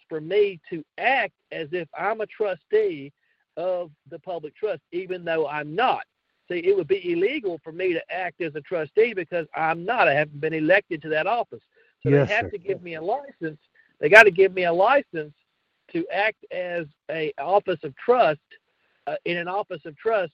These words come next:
Speaker 1: to perform, uh, services on behalf of the public good. Okay, so
Speaker 2: But isn't
Speaker 1: otherwise,
Speaker 2: that also a license to break the law because you're not an officer of
Speaker 1: No,
Speaker 2: that?
Speaker 1: no.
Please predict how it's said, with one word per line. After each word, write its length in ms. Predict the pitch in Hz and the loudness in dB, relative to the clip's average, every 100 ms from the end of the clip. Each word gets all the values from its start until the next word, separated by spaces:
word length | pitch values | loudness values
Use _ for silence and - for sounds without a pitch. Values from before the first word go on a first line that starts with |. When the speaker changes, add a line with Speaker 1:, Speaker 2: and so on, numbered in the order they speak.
| _ | _
Speaker 1:
to 100 | 196 | -12
perform, 640 | 165 143 185 202 185 170 - _ | -12 -10 -6 -4 -4 -8 -16 _
uh, 120 | 156 147 - | -12 -8 -2
services 500 | 226 202 190 147 156 | -2 -2 -6 -8 -8
on 140 | 151 | -8
behalf 380 | 151 170 170 - | -8 -4 -4 -4
of 100 | 156 | -6
the 80 | 151 | -4
public 420 | - 208 147 - | 0 0 0 -4
good. 300 | 220 240 - _ _ _ _ _ _ - | -2 -2 -2 _ _ _ _ _ _ -2
Okay, 180 | 175 208 - | 0 0 0
so 300 | 208 196 180 _ _ _ _ _ _ _ _ _ _ | 2 2 0 _ _ _ _ _ _ _ _ _ _
Speaker 2:
But 140 | 165 165 | 8 8
isn't 180 | 180 | 8
Speaker 1:
otherwise, 200 | 208 175 | 6 6
Speaker 2:
that 160 | 202 196 | 4 4
also 480 | 180 180 185 196 170 | 4 2 2 0 2
a 40 | 151 | 2
license 640 | 147 165 170 - 175 139 | 2 0 -4 -8 -8 -8
to 100 | - | -8
break 400 | 120 139 165 160 - | -2 2 2 0 -6
the 100 | 131 | -4
law 380 | 131 143 170 | 0 0 0
because 400 | 165 160 - 135 | -2 -6 -4 -6
you're 200 | 123 143 | -4 -4
not 320 | 147 147 156 - _ _ _ _ 120 | -2 -2 -4 -8 _ _ _ _ -8
an 160 | 120 | -4
officer 600 | 131 143 - - 151 131 | -2 -4 -6 -6 0 2
of 100 | 131 | 2
Speaker 1:
No, 240 | 202 214 208 | 2 2 2
Speaker 2:
that? 0 | |
Speaker 1:
no. 180 | 170 | 0